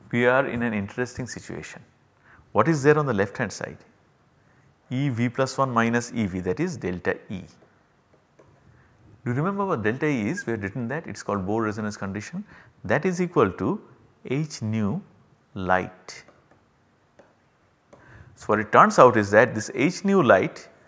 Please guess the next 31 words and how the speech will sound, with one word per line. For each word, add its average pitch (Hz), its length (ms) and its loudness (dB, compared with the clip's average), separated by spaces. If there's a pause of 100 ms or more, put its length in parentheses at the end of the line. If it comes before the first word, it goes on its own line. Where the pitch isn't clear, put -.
(720)
is 107 160 -2
equal 135 380 4
to - 320 -2
H 143 320 0
nu 139 160 -2
vibration, 113 680 0 (460)
H 127 200 0
and 147 140 0
H 139 160 -2
cancel, 151 440 -2 (300)
you 104 80 0
are - 20 2
left 147 260 2
with 127 140 -4
nu 135 260 0
light 117 400 0
is 107 160 -6
equal 101 240 -4
to 156 120 -8
nu 117 200 -6
vibration. - 520 -10 (840)
So, 175 400 2 (320)
a - 100 -10
simple 190 340 -2
harmonic 185 340 -2
oscillator 123 500 2
would 139 220 0 (200)
absorb 139 560 2 (100)
only 127 380 -2
that 117 340 2
light, 85 340 -2